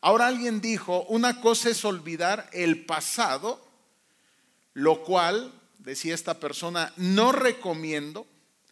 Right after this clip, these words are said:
y otra muy distinta es dejarlo a donde pertenece". Pablo,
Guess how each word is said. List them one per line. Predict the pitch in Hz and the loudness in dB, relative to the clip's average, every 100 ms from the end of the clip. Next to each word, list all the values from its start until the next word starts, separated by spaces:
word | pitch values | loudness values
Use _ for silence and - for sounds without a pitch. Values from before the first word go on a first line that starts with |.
| _ _ _ | _ _ _
y | 170 196 | 0 2
otra | 220 220 226 202 | 2 2 0 0
muy | 170 170 226 240 | -2 -2 0 0
distinta | 196 165 - 202 202 196 180 180 | -4 -10 -10 -8 -8 -6 -4 -2
es | 185 | -4
dejarlo | 175 156 170 170 175 185 180 - | -8 -8 -8 -8 -8 -8 -8 -10
a | 139 139 | -10 -8
donde | 165 185 135 135 180 - - | -6 -6 -6 -6 -8 -12 -12
pertenece". | 131 127 135 139 220 - - - _ _ _ _ _ _ _ _ _ _ _ _ _ - | -12 -10 -12 -10 -10 -10 -10 -14 _ _ _ _ _ _ _ _ _ _ _ _ _ 0
Pablo, | 233 160 143 156 | 2 2 -2 -8